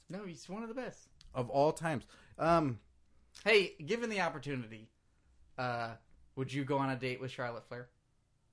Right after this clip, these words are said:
Speaker 2: I guess I would.
Speaker 1: You wouldn't be intimidated by her incredible physical prowess?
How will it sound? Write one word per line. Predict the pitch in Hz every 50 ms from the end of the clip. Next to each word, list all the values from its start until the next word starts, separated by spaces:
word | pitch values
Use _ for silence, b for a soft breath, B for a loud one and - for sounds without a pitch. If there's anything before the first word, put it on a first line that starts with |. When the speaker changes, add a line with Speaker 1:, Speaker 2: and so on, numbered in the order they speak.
| _ _ _ _ - -
Speaker 2:
I | 196
guess | 180 - 320 330 330 -
I | 339 320
would. | 311 330 359 302 - 90 87 - - _ _ _ - - - _ _ _ _ _ _ _ _ _
Speaker 1:
You | 139 143 151
wouldn't | 156 156 143 135
be | 151 147
intimidated | 151 143 131 - 151 139 139 135 139 143 143 139 131
by | 127 131 123
her | 120 120 120 120 120
incredible | - 127 123 123 - - 135 123 131 131 127
physical | 123 - 139 127 120 131 - 131
prowess? | 123 - 127 113 113 120 131 135 - -